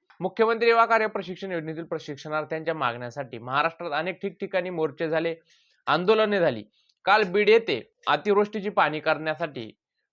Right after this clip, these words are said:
महाराष्ट्र राज्याचे उपमुख्यमंत्री आदरणीय अजितदादा पवार हे आले असता, बीड जिल्ह्यातील प्रशिक्षणार्थ्यांनी अजितदादा यांना निवेदन सादर केले. तर यावेळी अजितदादा यांनी जे वक्तव्य केले, त्यामुळे पुन्हा एकदा या सरकारवरती प्रशिक्षणार्थ्यांचा विश्वास बसणार नाही,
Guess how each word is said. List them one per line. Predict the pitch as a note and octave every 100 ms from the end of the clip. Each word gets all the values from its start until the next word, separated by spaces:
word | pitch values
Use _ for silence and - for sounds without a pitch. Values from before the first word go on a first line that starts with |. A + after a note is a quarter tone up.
| -
महाराष्ट्र | D3 D#3 F3 F3
राज्याचे | G3 E3+ D#3 D3+
उपमुख्यमंत्री | D#3+ D3 D3+ C#3+ D#3 D#3 D#3 E3 -
आदरणीय | B2+ C#3 C#3+ D3 D3+ _ _ _ _
अजितदादा | - C3+ D#3 D#3 D#3
पवार | D#3 D3+ D3+
हे |
आले | C#3+ D3
असता, | D3 - A#2 G2+ - _
बीड | - D3 F#3+
जिल्ह्यातील | G#3+ A3 A#3+
प्रशिक्षणार्थ्यांनी | G#3+ E3+ E3 D#3+ F3 D#3+ D#3+ F3+ F3+
अजितदादा | C3 C3+ C#3+ D3 D3+
यांना | D#3+ E3+ A2 - _ _ _ _ _
निवेदन | D3+ F#3+ G#3 G3
सादर | F#3+ F#3 E3 D3
केले. | C#3 A2+ G#2 _ _ _
तर | D#3+
यावेळी | D#3+ G3+ A3 A#3+ A#3+
अजितदादा | D#3+ E3 E3+ F3 F3
यांनी | F3+ F3+ F3+ F3+ F#3 - _ _ C#3
जे |
वक्तव्य | E3+ E3+ - F3+ F3+
केले, | G3 E3+ G#2 - -
त्यामुळे | D#3+ F#3+ G3+
पुन्हा | E3+ - D#3+ F#3+
एकदा | F#3 F3
या | C#3 D3
सरकारवरती | E3 D#3 E3+ F3 F#3 D#3+ G3
प्रशिक्षणार्थ्यांचा | E3 D#3+ D3+ - D#3+ D#3 F3 D#3
विश्वास | E3 D3+ D3+ E3+ -
बसणार | D3+ D#3 F3+ D#3+
नाही, | C#3